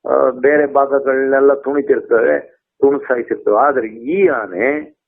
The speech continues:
ಕರೆಕ್ಟ್ ಆಗಿ ಅದು, ಅದು ಮೂರು, ಆ, ಮನುಷ್ಯರನ್ನು ಸಾಯಿಸಿರೋದು ಒಂದೇ ತರ ಸಾಯಿಸಿರೋದು. ಹಂಗಾಗಿ ಅದು ಒಂದೇ ಆನೆ. ಅದು ಒಂದು ಹದಿಮೂರರಿಂದ ಹದಿನಾಲ್ಕು, ಹದಿನೈದು ವರ್ಷದ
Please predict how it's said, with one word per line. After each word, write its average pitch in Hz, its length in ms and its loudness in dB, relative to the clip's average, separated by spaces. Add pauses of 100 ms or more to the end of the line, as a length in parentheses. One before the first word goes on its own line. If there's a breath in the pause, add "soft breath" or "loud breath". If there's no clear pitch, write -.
(180)
ಕರೆಕ್ಟ್ 185 480 -2
ಆಗಿ 175 140 0
ಅದು, 147 160 0
ಅದು 135 560 2
ಮೂರು, 170 400 2
ಆ, 143 480 -4
ಮನುಷ್ಯರನ್ನು 175 580 -4
ಸಾಯಿಸಿರೋದು 160 500 -6
ಒಂದೇ 147 340 -2
ತರ 175 180 -2
ಸಾಯಿಸಿರೋದು. - 640 -8
ಹಂಗಾಗಿ 175 300 0
ಅದು 147 140 0
ಒಂದೇ 151 300 -4
ಆನೆ. 147 640 -8 (140)
ಅದು 214 480 0 (380 soft breath)
ಒಂದು 175 200 2
ಹದಿಮೂರರಿಂದ 170 600 0
ಹದಿನಾಲ್ಕು, 170 520 -4
ಹದಿನೈದು 151 320 2
ವರ್ಷದ 139 240 0